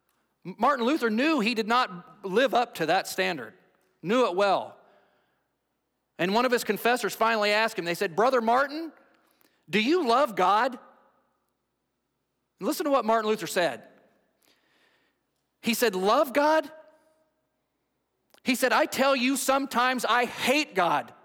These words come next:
He said, "I see Christ as a consuming judge, sneering down his nose, looking at me, waiting for me to step out of line so he can come and hit me over the head."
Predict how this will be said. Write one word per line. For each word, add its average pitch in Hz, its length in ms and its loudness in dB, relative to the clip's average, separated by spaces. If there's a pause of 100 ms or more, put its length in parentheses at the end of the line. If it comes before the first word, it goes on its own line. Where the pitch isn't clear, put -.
(1900)
He 226 140 -4
said, 240 180 0
"I 269 180 2
see 294 200 -2
Christ 254 580 2
as 220 140 0
a 202 60 0
consuming 302 920 0 (300)
judge, 214 800 0 (500)
sneering 277 760 0
down 269 220 2
his 220 240 -2
nose, 233 560 2 (200)
looking 240 480 0
at 214 100 -2
me, 220 160 0
waiting 254 540 0
for 247 120 -2
me 240 160 0
to 220 80 0
step 240 360 -2
out 226 120 4
of 214 140 0
line 208 300 2
so 196 120 -4
he 196 120 0
can 196 140 -2
come 226 260 0
and 180 60 -8
hit 254 280 0
me 254 140 0
over 233 180 2
the 202 120 0
head." 175 400 -2